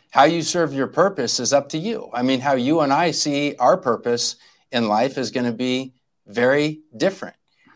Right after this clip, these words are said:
Um, you know, and the other thing is, is that when people talk about the misery of work,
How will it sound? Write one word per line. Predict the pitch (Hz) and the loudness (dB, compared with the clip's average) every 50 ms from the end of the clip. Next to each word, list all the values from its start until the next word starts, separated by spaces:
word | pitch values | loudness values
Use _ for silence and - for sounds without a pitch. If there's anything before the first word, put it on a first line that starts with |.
| _ _ - | _ _ 2
Um, | 131 120 120 123 127 127 123 120 131 131 | 6 6 8 8 8 6 6 4 2 2
you | 127 156 | 2 4
know, | 156 156 | 4 6
and | 151 147 | 4 4
the | 139 156 | 4 2
other | 196 233 226 | 2 2 -2
thing | - 175 156 139 131 | -4 -2 0 0 2
is, | 131 139 139 127 | 2 2 0 0
is | 131 113 | -2 -2
that | 117 131 123 | -2 -2 -2
when | 139 135 127 | 0 -2 -2
people | 123 - 226 233 - 175 | -2 -2 -4 -4 -4 -2
talk | - - 233 135 135 151 | 2 4 4 4 4 2
about | 127 113 120 117 117 - | 0 2 2 0 0 -2
the | 117 107 | -6 -6
misery | 104 110 113 113 110 120 110 107 | -4 -4 -4 -4 -4 -4 -4 -4
of | 101 95 90 101 | -4 -6 -8 -8
work, | 98 98 110 123 127 127 | -6 -2 -2 -2 -2 -4